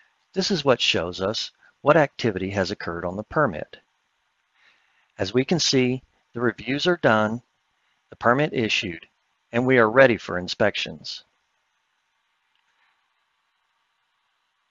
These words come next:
By going back to our drop-down, we can go to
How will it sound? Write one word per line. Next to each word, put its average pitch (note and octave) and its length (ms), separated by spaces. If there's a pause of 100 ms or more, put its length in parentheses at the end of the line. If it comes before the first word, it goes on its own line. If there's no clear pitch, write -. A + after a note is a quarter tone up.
(1200)
By G#2+ 100
going G2+ 380
back E3+ 340
to D3 100
our G2 140
drop-down, F2 720 (160)
we C#3 100
can D#3 180
go F#2 220
to E2+ 220